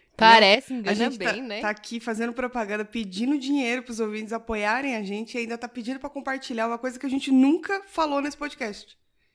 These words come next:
Speaker 1: Que a gente é muito burra, né?
Speaker 2: É, que a gente
Speaker 1: Quase
Speaker 2: É.
Speaker 1: cem episódios agora que a gente pensou em falar. Então, você que tá ouvindo, já pensou em comentar com aquele seu primo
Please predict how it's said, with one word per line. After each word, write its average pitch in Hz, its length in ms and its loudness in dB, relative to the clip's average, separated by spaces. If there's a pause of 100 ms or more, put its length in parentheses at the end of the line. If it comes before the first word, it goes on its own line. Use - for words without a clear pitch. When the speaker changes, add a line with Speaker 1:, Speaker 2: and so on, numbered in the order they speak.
(260)
Speaker 1:
Que - 80 -8
a 269 40 -4
gente 277 180 -8
é - 20 -4
muito 285 320 -6
burra, 214 540 -6
né? 220 300 -12 (360)
Speaker 2:
É, 440 200 -4
que - 100 -12
a 339 80 -4
gente 330 260 -4 (840)
Speaker 1:
Quase 262 280 4
Speaker 2:
É. - 20 -2
Speaker 1:
cem 302 260 -2
episódios 247 480 2
agora 254 260 4
que 302 120 -6
a - 20 0
gente 285 180 -4
pensou 294 300 -4
em 285 60 -4
falar. 277 260 0
Então, 320 260 0
você 285 240 -2
que - 80 -8
tá - 120 2
ouvindo, 226 560 -2
já 349 320 0 (100)
pensou 262 460 -2
em 330 100 -6
comentar 220 800 -2
com 208 100 -4
aquele 208 300 -4
seu 175 220 -6
primo 196 580 -6